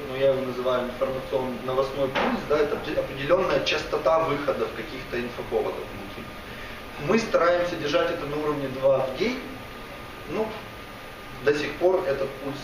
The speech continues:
держим. То есть сотрудники привыкают, что каждый день несёт им что-то новое. Если ты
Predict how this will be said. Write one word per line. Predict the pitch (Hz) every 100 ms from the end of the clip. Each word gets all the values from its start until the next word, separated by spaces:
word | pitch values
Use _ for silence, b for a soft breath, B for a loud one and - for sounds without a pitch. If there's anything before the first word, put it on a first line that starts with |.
| -
держим. | 117 113 - - - B B B B - -
То | -
есть | 117 -
сотрудники | - 190 214 190 160
привыкают, | - 143 139 139 185 185 180
что | - - 143 135 135 -
каждый | 151 151 123 120
день | 113 156 208 233 -
несёт | - 151 147
им | -
что-то | - - 113
новое. | 131 - 208 185
Если | 123 139 135
ты | 123